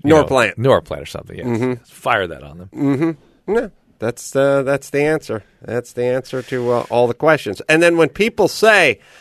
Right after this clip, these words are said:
Speaker 2: "Ah, but what about this group or that group?" My answer is, I don't care where you're from, who you pray to, or what color you are. This is, these are the guidelines. These are the guidelines.
Speaker 1: Just practical, pragmatic.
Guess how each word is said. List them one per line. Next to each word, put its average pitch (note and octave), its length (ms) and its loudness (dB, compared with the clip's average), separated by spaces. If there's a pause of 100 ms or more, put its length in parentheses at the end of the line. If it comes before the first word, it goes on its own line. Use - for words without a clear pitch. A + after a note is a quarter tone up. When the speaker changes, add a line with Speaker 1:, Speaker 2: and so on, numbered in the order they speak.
(760)
Speaker 2:
"Ah, G3+ 480 4
but A#2+ 160 -6
what F3 160 6
about E3+ 340 4
this - 240 4
group E3 560 4
or B2 140 6
that E3+ 300 2
group?" B2+ 400 2
My C#3+ 220 0
answer E3+ 440 2
is, B2+ 420 0 (680)
I C3 100 2
don't D#3+ 200 0
care E3+ 300 4
where C#3+ 180 2
you're C#3 100 2
from, F3+ 520 2
who B2 120 -2
you C#3 100 0
pray C#3+ 280 2
to, D#3+ 140 -2
or D3+ 100 4
what C3+ 180 2
color B2 260 2
you G2 100 2
are. D#2+ 220 -2
This G2 220 -2
is, - 160 -12 (120)
these A2 240 -2
are A2 40 2
the G2+ 80 0
guidelines. F2 580 -2 (960)
These G#2 180 0
are A2 60 0
the G2 80 2
guidelines. F2+ 380 -2
Speaker 1:
Just - 160 -10
practical, F2 440 -4 (280)
pragmatic. G2 460 -4